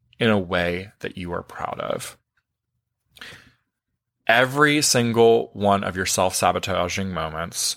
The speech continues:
all the things that you think are your deepest flaws, they are your strengths, my friend. They're just working in a direction that you are not proud of.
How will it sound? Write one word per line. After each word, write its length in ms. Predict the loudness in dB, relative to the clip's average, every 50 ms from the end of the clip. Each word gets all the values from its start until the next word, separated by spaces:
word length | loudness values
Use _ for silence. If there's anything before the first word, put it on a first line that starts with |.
| _ _ _ _ _
all 360 | 0 4 6 6 8 8 6 6
the 100 | 4 2
things 680 | 2 2 4 4 4 2 0 -2 -2 0 0 -2 -2 -4 -10 -20 -20 -20 -20 _ _ _
that 120 | -8 -8
you 100 | -6 -6
think 200 | -4 -4 -2 -2
are 60 | -2 -2
your 160 | -2 -4 -6
deepest 460 | -6 -6 -6 -2 0 0 2 2 2
flaws, 800 | 2 4 4 6 6 6 6 4 2 2 0 0 0 0 -2 -4 _ _ _ _ _ _ _ _ _ _ _ _ _ _ _ _ _ -12
they 340 | -4 0 2 4 4 2 2 -2 -8 _ _ _ 0
are 340 | 2 4 4 6 4 4 2
your 160 | 0 -2 -2
strengths, 480 | -2 -2 -2 -2 -2 -2 -2 -4 -4
my 120 | -4 -4 -4
friend. 520 | -2 0 0 0 -2 -2 -4 -6 -6 -6 -8 -14 _ _ _ _ _ _ _ _ _ _ _ _ _ _ _ _ _ _ _ _ _ _ 0
They're 100 | 2 2
just 400 | 4 4 4 4 4 2 -2 -4
working 560 | 0 2 2 2 2 2 2 2 2 0 0
in 240 | -2 -4 -2 0 2
a 120 | 0 0
direction 640 | 0 0 0 2 4 4 2 2 0 -2 -2 -2 -4
that 100 | -6 -6
you 180 | -6 -4 -2
are 100 | -2 -2
not 280 | 0 0 0 0 0 -2
proud 260 | -4 -4 -2 -2 -2
of. 420 | -2 -2 -4 -4 -6 -8 -12 -14